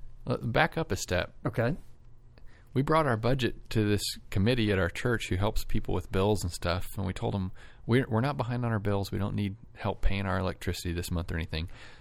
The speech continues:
Speaker 1: But we recognized that we were not living within our means.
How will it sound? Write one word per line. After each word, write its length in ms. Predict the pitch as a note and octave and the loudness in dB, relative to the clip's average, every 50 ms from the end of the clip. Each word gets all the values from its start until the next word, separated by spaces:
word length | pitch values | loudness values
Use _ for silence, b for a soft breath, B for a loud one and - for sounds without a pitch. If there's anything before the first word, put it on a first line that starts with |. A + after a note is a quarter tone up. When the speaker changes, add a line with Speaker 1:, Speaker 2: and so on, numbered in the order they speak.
| b b b b b b | b b b b b b
Speaker 1:
But 340 | - A#2+ G2+ - A2 - G#2 | -6 -2 2 2 2 2 2
we 160 | B2 A#2 A2 G2+ | 2 2 2 4
recognized 680 | G2+ A2 A2+ - - B2 A2 A2+ A2 G#2+ G#2 F#2 F#2+ | 4 4 2 2 2 0 0 0 2 2 0 0 -2
that 100 | G#2 G2 | -2 0
we 200 | G2+ A2 B2 C3+ | 2 4 4 4
were 260 | B2 A2+ G#2+ G2 G2 - | 4 4 2 0 0 -4
not 420 | G2+ G2 G#2 G#2 G#2 G#2+ G2+ - - - - - - - - | -4 -2 0 0 0 0 0 -4 -6 -14 -20 -20 -12 -8 -4
living 500 | G#2+ G#2+ G#2 G#2+ G#2+ A2 G#2 G2+ G2 F#2+ | -2 0 0 2 2 2 0 0 0 2
within 280 | F#2 - - G2 F#2+ | 2 2 2 0 0
our 120 | F#2 F#2 F2 | 0 0 0
means. 640 | F2+ F2 E2+ E2+ E2+ E2+ F2+ - - - - | 0 -2 -2 -2 -4 -6 -8 -10 -10 -12 -14